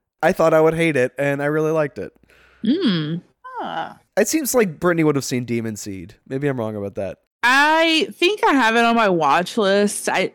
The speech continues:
Speaker 2: the cover of it, I just remember, like, a, being a shadowy nude woman, but
Speaker 1: Yeah.
Speaker 2: I, I have not watched it, but I, I know it's on Tubi.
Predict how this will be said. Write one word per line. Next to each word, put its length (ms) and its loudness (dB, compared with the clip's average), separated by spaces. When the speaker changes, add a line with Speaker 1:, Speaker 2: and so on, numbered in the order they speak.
Speaker 2:
the 140 -2
cover 360 0
of 120 2
it, 400 4
I 60 -2
just 140 -4
remember, 260 0
like, 220 -2
a, 220 0
being 160 -4
a 60 0
shadowy 560 -2
nude 260 -2
woman, 560 -4
but 120 -2
Speaker 1:
Yeah. 300 2
Speaker 2:
I, 120 0
I 20 0
have 220 0
not 240 2
watched 420 0
it, 240 2
but 160 0
I, 340 2
I 120 -2
know 200 4
it's 140 2
on 160 4
Tubi. 500 2